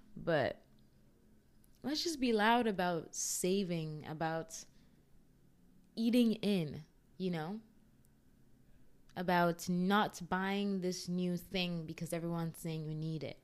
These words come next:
Is it in the budget? Also, make a budget. Make a budget. I'm speaking for myself and the girlies. Getting, being married to Lucas,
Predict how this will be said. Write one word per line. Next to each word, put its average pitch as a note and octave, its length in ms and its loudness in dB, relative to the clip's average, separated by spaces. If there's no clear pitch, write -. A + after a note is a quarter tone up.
Is F3+ 160 -6
it G#3 100 -4
in G#3 120 -2
the E3+ 80 -4
budget? E3 340 -2
Also, F#3 380 -2
make F3 320 0
a F#3 60 8
budget. C3+ 460 -4
Make G#3+ 500 2
a F#3 80 2
budget. F3+ 580 -2
I'm E3+ 220 -4
speaking A3 580 -2
for F3 300 2
myself E3+ 600 -2
and E3+ 180 -4
the D#3 80 -4
girlies. D#3+ 640 -4
Getting, G#3+ 280 2
being A#3+ 220 4
married G#3 240 4
to - 100 -4
Lucas, F#3 580 -2